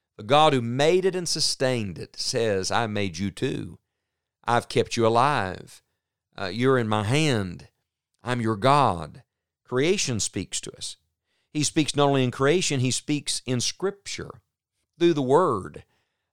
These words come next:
Look, that's what the Bible is. It is the Word of God that liveth and abideth forever.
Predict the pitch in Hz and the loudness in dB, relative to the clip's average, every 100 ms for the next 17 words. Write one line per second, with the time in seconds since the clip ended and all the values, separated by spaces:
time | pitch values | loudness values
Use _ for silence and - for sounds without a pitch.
0 | - 160 196 127 135 - 156 131 131 156 | -8 -2 0 2 0 2 0 4 2 4
1 | 156 180 139 - 143 135 107 104 107 101 | 2 2 0 0 0 0 -2 -2 -2 0
2 | 107 139 156 175 156 120 104 98 110 107 | 4 4 4 2 -2 0 2 2 0 -2
3 | - 104 113 135 156 156 - 123 131 98 | -4 -2 0 0 0 -4 -8 -6 -4 -2
4 | 92 98 120 127 _ _ - 151 180 220 | -2 -2 -6 -8 _ _ -12 -4 -2 -2
5 | 131 - - | -6 -12 -14